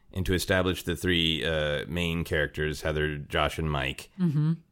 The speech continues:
Speaker 1: it had, like, little kinda interview, "Hey, let's have fun." It struck, it,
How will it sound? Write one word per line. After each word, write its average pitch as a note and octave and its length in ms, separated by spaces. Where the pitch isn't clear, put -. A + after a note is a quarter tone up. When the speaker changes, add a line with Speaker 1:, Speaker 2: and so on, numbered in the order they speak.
Speaker 1:
it F#2 180
had, D#2 280
like, D2 260
little C#2+ 300
kinda C#2+ 420
interview, E2+ 720
"Hey, F#2 260
let's F2 160
have E2+ 180
fun." E2+ 240
It A#2 160
struck, - 440
it, A#2 260